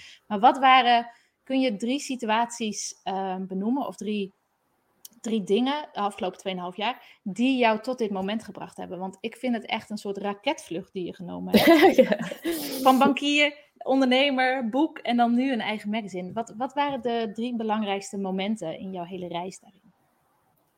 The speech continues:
Speaker 2: Ehm, nou, kijk, ik, ik heb, ehm, ik was nog niet heel erg lang weg bij Rabobank en toen had ik, ehm, toen gunde ik het mezelf om, om, om, om een middagje alleen naar de sauna te gaan. En toen lag,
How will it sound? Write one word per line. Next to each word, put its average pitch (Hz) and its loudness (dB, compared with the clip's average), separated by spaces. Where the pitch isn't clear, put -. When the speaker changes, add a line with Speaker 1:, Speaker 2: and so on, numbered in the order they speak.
Speaker 2:
Ehm, 208 6
nou, 233 8
kijk, 254 8
ik, 247 4
ik 262 6
heb, - 2
ehm, 247 4
ik 240 2
was 269 8
nog 311 2
niet 294 4
heel 285 10
erg 277 6
lang 247 6
weg 233 2
bij 233 2
Rabobank 226 6
en 220 -2
toen 233 4
had 220 -2
ik, 220 -4
ehm, 208 -4
toen 247 4
gunde 254 10
ik 247 6
het 233 8
mezelf 220 8
om, 208 6
om, 214 4
om, 196 2
om 208 2
een 196 0
middagje 208 2
alleen 202 4
naar 190 2
de 208 -4
sauna 277 6
te 277 -4
gaan. 247 4
En 233 0
toen 233 -4
lag, 233 0